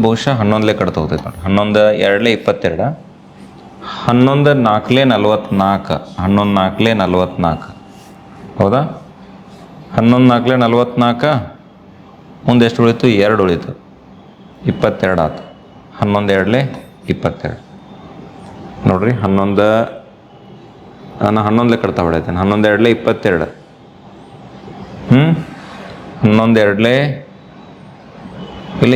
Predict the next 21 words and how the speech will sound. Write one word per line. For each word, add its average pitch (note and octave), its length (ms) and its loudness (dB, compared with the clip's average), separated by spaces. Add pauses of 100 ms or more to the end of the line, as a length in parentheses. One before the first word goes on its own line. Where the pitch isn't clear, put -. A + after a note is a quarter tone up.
(100)
ಇಪ್ಪತ್ತೆರಡ್ಲೇ B2+ 560 0
ನಾವು C3+ 140 0
ಹೊಡಿಬೋದು F#2 380 0
ಡೈರೆಕ್ಟ್. F#2+ 400 0
ಇರ್ಲಿ, G#2 240 2
ಹನ್ನೊಂದಲೇ G#2 320 0
ಹೊಡ್ಯಾತೆ G#2 300 2
ಹೊಡಿನು. G2 260 0 (480)
ಹನ್ನೊಂದು G#2+ 340 0
ಎರಡ್ಲೇ A2+ 280 2
ಇಪ್ಪತ್ತೆರಡು, F#2+ 500 0 (640)
ಹನ್ನೊಂದು A2+ 400 2
ನಾಲ್ಕಲೇ A#2+ 260 2 (120)
ನಲವತ್ನಾಲ್ಕು, G2+ 720 0 (460)
ಎರಡು G2 180 2
ಉಳಿತು, F#2+ 240 2
ಇಪ್ಪತ್ತೆರಡು G2+ 500 0
ಆತು. B2 160 -4 (800)
ಹನ್ನೊಂದು G#2 300 0
ಎರಡ್ಲೇ G#2 260 2
ಇಪ್ಪತ್ತೆರಡು, - 440 -6